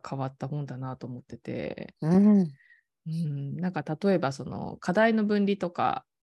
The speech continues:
Speaker 1: あるじゃないですか。その自分の課題なのか、
Speaker 2: はい、はい、
Speaker 1: 相手の課題なのか、
Speaker 2: はい。うん、うん。
Speaker 1: 切り分けて考えようみたいな。
Speaker 2: うん。
Speaker 1: 今その課題だと思ってることが、なんか自分に関係がないこと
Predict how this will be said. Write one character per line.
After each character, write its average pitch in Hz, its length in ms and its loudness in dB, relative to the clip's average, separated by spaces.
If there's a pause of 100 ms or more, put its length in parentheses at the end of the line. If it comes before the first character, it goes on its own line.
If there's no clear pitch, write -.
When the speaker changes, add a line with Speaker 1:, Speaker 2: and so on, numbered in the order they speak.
Speaker 1:
あ 156 120 -2
る 147 80 -6
じ - 80 -10
ゃ - 20 -6
な - 100 -6
い - 60 -6
で - 80 -8
す - 100 -10
か。 - 160 -10
そ - 140 -8
の - 140 -6
自 165 160 0
分 196 200 2
の 196 100 2
課 196 160 -4
題 175 180 2
な 175 100 0
の 151 100 -4
か、 180 60 2
Speaker 2:
は 160 60 2
い、 135 200 -2
は 135 180 -2
い、 151 80 -8 (180)
Speaker 1:
相 - 20 -4
手 170 120 2
の 160 120 -2
課 165 140 0
題 160 180 2
な 160 140 2
の 165 100 -6
か、 - 160 -8
Speaker 2:
は 139 100 0
い。 - 20 0
う 147 40 0
ん、 147 40 0
う 131 80 0
ん。 - 20 -8 (500)
Speaker 1:
切 - 140 -2
り 165 100 4
分 160 240 0
け - 0 -
て 135 180 -6
考 135 280 -4
え 120 60 -4
よ 135 160 -2
う - 20 -8
み 110 120 -8
た - 160 -10
い - 60 -10
な。 139 260 -10
Speaker 2:
う 147 80 0
ん。 170 380 6 (540)
Speaker 1:
今 165 440 2
そ 147 160 -6
の 101 440 -4
課 - 160 -6
題 156 160 4
だ 151 120 2
と 147 140 -4
思 147 140 -4
っ 143 40 -8
て 135 140 -6
る 127 100 -4
こ 131 140 -10
と 127 140 -8
が、 127 320 -8
な - 80 -6
ん - 20 -10
か - 80 -8
自 151 140 -2
分 240 180 0
に 233 80 0
関 233 220 -2
係 247 240 2
が 208 320 0 (280)
な 208 140 4
い 233 100 2
こ - 140 -10
と - 340 -6